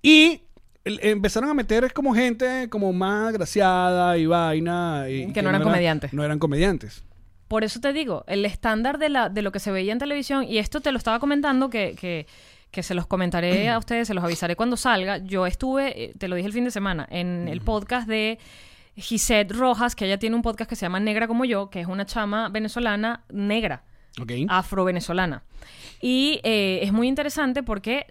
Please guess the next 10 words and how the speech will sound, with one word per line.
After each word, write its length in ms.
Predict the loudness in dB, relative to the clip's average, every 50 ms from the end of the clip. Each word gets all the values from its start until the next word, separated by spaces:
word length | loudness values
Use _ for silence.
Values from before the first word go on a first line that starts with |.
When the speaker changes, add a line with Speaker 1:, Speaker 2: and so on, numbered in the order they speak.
| -10 -2
Speaker 2:
primero, 540 | -2 0 0 0 -2 0 0 0 0 -2 -4 -6
esto, 300 | -10 -8 -4 -4 -4 -4
eh, 100 | -4 -8 -6
además 320 | -2 -2 0 0 0 -2 -2
la 100 | -2 -2
conocí 320 | -2 -2 -4 -4 -6 -6
con 220 | -6 -4 -4 -2
todo 240 | 0 0 2 2 2
este 340 | 2 0 0 0 0 0 0
boom 440 | 0 0 2 2 4 4 4 2 0